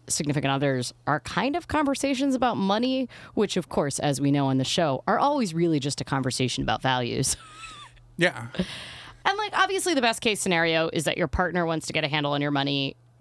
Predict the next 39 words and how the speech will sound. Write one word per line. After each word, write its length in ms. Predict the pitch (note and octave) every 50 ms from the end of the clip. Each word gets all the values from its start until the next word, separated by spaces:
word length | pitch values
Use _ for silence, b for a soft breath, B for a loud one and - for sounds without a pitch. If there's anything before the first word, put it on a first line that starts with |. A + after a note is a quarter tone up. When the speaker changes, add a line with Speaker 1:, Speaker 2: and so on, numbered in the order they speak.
| - -
Speaker 1:
just 320 | - - E3+ D#3 - -
the 80 | - D#3+
same 480 | - - D#3+ C#3+ C3+ C3+ C3+ C3+ C3+ - -
as 220 | - C3+ C#3+ C3 B2+
you. 300 | C3+ B2+ A2+ A#2 A#2+ B2+
Speaker 2:
Yeah, 100 | B3 F3+
best 240 | C3 D3+ D3 - -
case 160 | D#3+ C#3+ -
scenario, 200 | D3 C#3 B2+ B2+
you 40 | B2+
both 220 | B2+ B2+ B2+ -
wanna 180 | D3 C3+ C3 C3
do 200 | A#2+ A#2+ A2 A#2
it 100 | A#2 -
and 80 | B2
you 60 | A#2
can 120 | G#2 - A2+
work 160 | A2 G#2+ -
on 60 | A2
that 160 | G#2+ G2+ G2
together. 180 | - B3 A3 A#3
Speaker 1:
Right. 260 | C4 G3+ - A#2 - B B B B B B B -
Um, 260 | B3+ D4 D4+ C#4 - - -
but 120 | F#4+ -
that 100 | A#4 B4+
doesn't 220 | B4+ B4 A#4 G#4+
mean 160 | C#4+ F4 F4+ E4
that 100 | E4 C4+
there 160 | D4 C#4+ C4+
isn't 320 | - C4 B3+ C4+ C4+ -
still, 300 | - - - G#3+ A3 G#3+
like, 240 | F#3 F#3 F3+ D#3 -
going 240 | - E3 F#3+ F#3 G3
to 80 | F#3+ F3+
be 100 | F#3+ E3
conflict 540 | - - D3+ D3+ D#3 - D#3+ D#3 D3 - - -
and 160 | D#3 D#3 D3
conversations. 840 | - D3+ D3+ D3 D3+ C3+ - A#2+ C3 B2 - C3+ C3 C#3 D3+ D3+ B B B B B B B B - -
But 240 | D4+ D#4 D4+ -